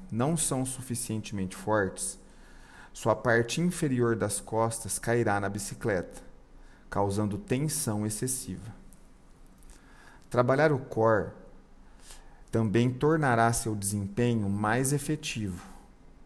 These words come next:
pois suas pernas empurrarão os pedais de uma base mais forte. Quais músculos, então, precisamos trabalhar?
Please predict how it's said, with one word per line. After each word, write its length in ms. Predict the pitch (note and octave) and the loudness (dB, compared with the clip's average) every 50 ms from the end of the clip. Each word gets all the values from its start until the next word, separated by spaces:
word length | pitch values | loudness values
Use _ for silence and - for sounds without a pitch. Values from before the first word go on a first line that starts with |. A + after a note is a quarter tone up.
| - - - - | -20 -20 -16 -4
pois 180 | - G#2+ G#2 G2+ | -2 -2 0 0
suas 260 | - - A2+ A2 - | 0 0 0 0 -2
pernas 540 | - - A2+ G#2+ A2 A#2 A#2 A#2+ A#2+ A2+ A#2+ | -2 0 0 2 2 2 2 2 2 2 2
empurrarão 680 | B2 C3+ D3 D3 - C#3 C3 C3 B2 A2+ A2 G#2+ G#2+ | 0 0 0 -2 -4 -2 0 2 2 2 2 2 0
os 120 | G#2+ G#2+ - | -2 -4 -6
pedais 640 | - - G#2+ G2 F#2 F2+ E2+ E2+ F2+ A2 B2+ B2+ A#2+ | -4 -2 -2 0 0 2 2 4 4 2 2 0 -2
de 80 | A2+ | -2
uma 160 | A#2 A#2 A2 | 0 0 0
base 340 | G#2 G2 G#2 A2 A2+ G#2 A2 | 2 2 4 2 2 2 0
mais 340 | A2 A2 G2+ A2+ B2+ B2 - | -2 -2 -2 -2 -2 -2 -4
forte. 640 | - - - F2 C#2 B1+ C2+ - - - - - - - - - - - - - - - - - - - - - - - - - - - - - - - - - - - - - - - - - - | -6 -6 -6 -4 -4 -6 -8 -10 -14 -16 -16 -16 -18 -20 -20 -20 -20 -20 -20 -20 -20 -20 -20 -20 -20 -20 -20 -20 -20 -20 -20 -20 -20 -20 -20 -20 -20 -20 -20 -20 -20 -20 -20 -20 -20 -20 -20 -6 2
Quais 220 | - E3 F3+ D#3 | 6 6 6 8
músculos, 480 | D3 D3+ D#3 D3+ D3+ D#3 - C3+ B2 B2 | 6 6 4 4 2 0 -2 -2 0 2
então, 360 | B2+ B2 B2 D3+ C#3+ D3+ D#3 | 0 2 2 2 2 2 0
precisamos 600 | D3+ D3 D3 C#3 - C#3+ B2+ C3 C3+ C3 C3 B2+ | 0 -2 -2 0 0 0 2 4 4 2 2 0
trabalhar? 640 | B2+ - B2 A#2 A#2 A#2+ A#2 G#2 F#2 C#2 - - | 0 0 2 4 4 4 4 4 2 0 -2 -4